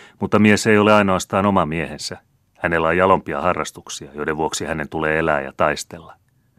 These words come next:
Olen kietoutunut suureen ja yhteiskunnan syvyyksissä riehuvaan taisteluun. Lienekö sanonut sinulle, että isäni äiti oli talonpojan tytär Pohjanmaalta? Tällä isäni äidillä oli isä,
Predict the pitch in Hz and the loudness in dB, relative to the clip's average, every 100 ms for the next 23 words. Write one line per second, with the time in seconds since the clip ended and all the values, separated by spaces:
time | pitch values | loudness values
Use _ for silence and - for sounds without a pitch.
0 | _ _ _ - _ - 95 95 110 98 | _ _ _ -20 _ -4 -2 2 2 2
1 | 90 95 90 - 110 85 78 73 82 92 | 0 -2 -6 -2 -2 0 -4 -4 -4 -4
2 | - 80 - 82 - 95 82 - - - | -6 -8 -8 -6 -4 -2 -4 -6 -10 -10
3 | 78 76 71 76 76 71 87 78 - 76 | -10 -10 -8 -4 -4 0 0 -2 -6 -16
4 | 69 69 - _ _ _ _ _ _ - | -18 -20 -20 _ _ _ _ _ _ -20
5 | - _ - 82 90 107 107 110 87 - | -20 _ -6 -2 0 2 4 4 0 -4
6 | 87 78 76 78 - 95 92 90 82 82 | -8 -6 -6 -6 -6 -6 -4 -4 -4 -4
7 | 85 - 73 78 90 85 71 73 73 87 | -4 -6 -10 -6 -2 -2 -4 -8 -8 -8
8 | - 71 - 78 73 67 67 67 - - | -8 -8 -8 -8 -8 -12 -14 -18 -20 -20
9 | _ _ _ _ _ _ _ _ - 82 | _ _ _ _ _ _ _ _ -2 0
10 | 85 87 82 80 82 82 69 69 73 78 | 0 0 -2 -2 -4 -4 -8 -8 -8 -6
11 | 85 - | -8 -8